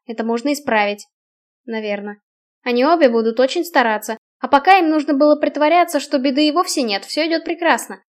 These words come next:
И вроде как нет у Грани никакого темного секрета, а у Лурде пропавшего друга, судьба которого не давала ей покоя. Ива все это не касается. «Так почему ты не пользуешься двойником?»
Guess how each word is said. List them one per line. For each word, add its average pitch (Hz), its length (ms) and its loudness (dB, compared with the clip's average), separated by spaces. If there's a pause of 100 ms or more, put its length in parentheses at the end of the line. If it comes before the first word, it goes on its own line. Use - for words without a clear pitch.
(220)
И 285 120 -6
вроде 349 240 2
как 349 200 0
нет 440 160 -2
у 285 60 0
Грани 254 300 2
никакого 240 460 -2
темного 247 380 -2
секрета, 330 480 -2
а 240 60 4
у 247 80 4
Лурде 302 440 0
пропавшего 320 560 -2
друга, 262 300 2
судьба 262 280 -2
которого 262 380 0
не 262 140 -2
давала 262 280 2
ей 254 220 -2
покоя. 262 500 0 (320)
Ива 349 300 0
все - 180 -4
это 226 200 -2
не 254 100 -6
касается. 196 680 -8 (1160)
«Так 220 200 -6
почему 285 320 0
ты 320 100 -2
не 320 100 0
пользуешься 311 540 -2
двойником?» 285 720 -2